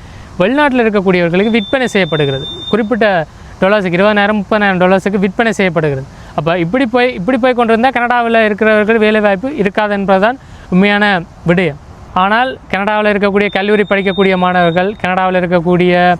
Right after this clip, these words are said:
ஆஹ், யூனிவர்சிட்டியில படிக்கக்கூடிய, இந்த மாதிரியான ஸ்கூல்ல படிக்கக்கூடிய மாணவர்கள் வந்து ரெசுமே, சி வி எல்லாம் கொண்டு போய் கொடுப்பார்கள்.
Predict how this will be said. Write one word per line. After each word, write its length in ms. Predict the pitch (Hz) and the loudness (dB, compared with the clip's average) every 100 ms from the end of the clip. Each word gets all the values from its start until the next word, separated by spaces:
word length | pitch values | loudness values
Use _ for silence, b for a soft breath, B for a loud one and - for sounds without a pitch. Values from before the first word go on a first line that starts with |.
| - B B - | -6 B B -4
ஆஹ், 480 | 160 156 156 151 151 | 0 2 2 2 2
யூனிவர்சிட்டியில 560 | 151 196 202 190 190 185 | 2 2 0 0 0 0
படிக்கக்கூடிய, 380 | 180 175 170 170 | 0 0 0 2
இந்த 260 | 180 202 | 2 2
மாதிரியான 640 | 196 202 190 190 190 190 180 | 2 0 2 2 4 2 0
ஸ்கூல்ல 340 | - 214 208 | 0 2 2
படிக்கக்கூடிய 560 | 190 196 185 185 180 165 | 2 0 0 2 2 2
மாணவர்கள் 500 | 165 185 185 180 170 | 0 0 0 0 2
வந்து 320 | 165 180 262 B B B | 2 2 0 B B B
ரெசுமே, 420 | 180 180 220 208 | -2 0 0 0
சி 220 | 208 220 208 | 0 0 2
வி 120 | 202 | 4
எல்லாம் 220 | 202 202 | 2 2
கொண்டு 160 | 190 185 | 0 0
போய் 120 | 185 | 0
கொடுப்பார்கள். 380 | 180 175 160 139 | 0 0 -2 -4